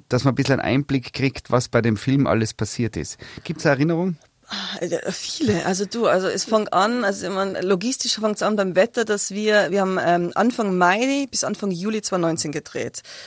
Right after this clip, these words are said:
Speaker 2: Ich weiß nicht, ob du dich erinnerst, das war sehr verregnet und ein langer Winter. Tag vor der ersten Szene ist Schnee auf der Wiese gelegen, wo wir drehen haben sollen. Wenn ihr euch den Film anschaut,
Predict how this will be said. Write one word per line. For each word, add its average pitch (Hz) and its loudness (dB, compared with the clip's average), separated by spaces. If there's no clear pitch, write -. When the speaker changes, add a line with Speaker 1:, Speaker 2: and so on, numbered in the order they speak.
Speaker 2:
Ich - -20
weiß - -2
nicht, 208 2
ob 202 -2
du - 2
dich 190 4
erinnerst, 247 4
das 202 -2
war 202 6
sehr 208 4
verregnet 180 2
und 175 2
ein 170 4
langer 156 2
Winter. 151 -6
Tag 226 4
vor 247 -2
der 202 4
ersten 226 4
Szene 214 0
ist 185 0
Schnee 196 2
auf - 2
der 170 0
Wiese 165 -4
gelegen, 165 0
wo 170 2
wir 165 2
drehen 165 0
haben 175 0
sollen. 202 2
Wenn 208 4
ihr 208 2
euch 214 0
den 185 -2
Film 392 -2
anschaut, 208 0